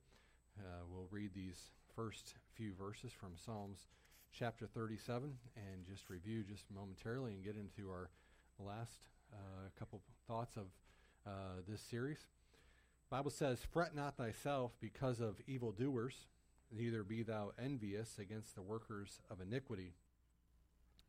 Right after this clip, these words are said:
For they shall soon be cut down like the grass, and wither as the green herb.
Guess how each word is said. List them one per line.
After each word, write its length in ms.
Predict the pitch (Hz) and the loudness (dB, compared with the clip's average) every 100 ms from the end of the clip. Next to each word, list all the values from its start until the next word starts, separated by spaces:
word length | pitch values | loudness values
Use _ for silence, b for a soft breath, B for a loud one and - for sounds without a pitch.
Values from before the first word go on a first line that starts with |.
| - | -4
For 140 | 135 | 0
they 160 | 127 143 | 2 2
shall 220 | - 131 | 4 2
soon 280 | - 190 180 | 4 6 6
be 80 | 135 | 6
cut 240 | 170 135 | 6 4
down 360 | 127 143 120 117 | 4 2 2 4
like 180 | 113 | 2
the 80 | 113 | 0
grass, 600 | 101 120 127 104 120 - - b b b b b b | 0 2 2 2 -2 -8 -18 b b b b b b
and 300 | 110 101 101 | -4 -2 4
wither 500 | 139 127 107 113 113 110 | 4 6 4 2 0 -4
as 160 | 101 | -6
the 100 | - | -6
green 300 | - 113 101 101 | -4 -2 -2 -2
herb. 260 | 127 101 | 0 0